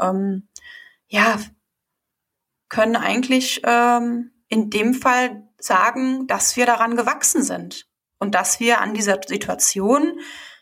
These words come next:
alleinstehend oder alleinerziehend oder Single mit Kind zu sein oder ledig mit Kind zu sein,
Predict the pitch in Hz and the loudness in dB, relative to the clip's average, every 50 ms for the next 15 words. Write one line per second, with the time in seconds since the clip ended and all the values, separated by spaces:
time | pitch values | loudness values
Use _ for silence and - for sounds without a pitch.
0 | _ _ - 185 185 185 180 185 185 - - - 208 208 233 254 262 269 277 277 | _ _ -4 -2 0 0 0 0 0 0 0 2 2 4 4 6 4 4 2 0
1 | - - - - - 185 185 180 185 180 180 - - - - 233 262 269 285 302 | -2 -2 -4 -2 -2 0 0 0 0 -2 -4 -4 -4 -4 -2 0 2 2 2 2
2 | 302 - - - - - - - 233 226 233 220 208 196 - - - - 254 254 | 2 0 0 0 0 0 2 0 2 0 0 0 0 -2 -4 -4 -2 0 2 4
3 | 254 277 285 285 - - - - - - 262 262 240 247 240 247 269 277 277 277 | 4 4 2 2 0 -4 -4 -4 0 0 2 2 4 4 4 2 2 2 2 2
4 | 285 302 294 190 190 185 180 185 202 214 247 262 269 262 - 247 233 - - - | 0 0 0 0 0 0 2 2 2 2 2 2 0 0 -2 -4 -6 -6 -4 -4
5 | 262 247 254 254 - 254 247 233 233 226 233 240 240 247 254 262 | -2 0 0 0 -2 -4 -4 0 0 2 2 2 0 -2 -4 -6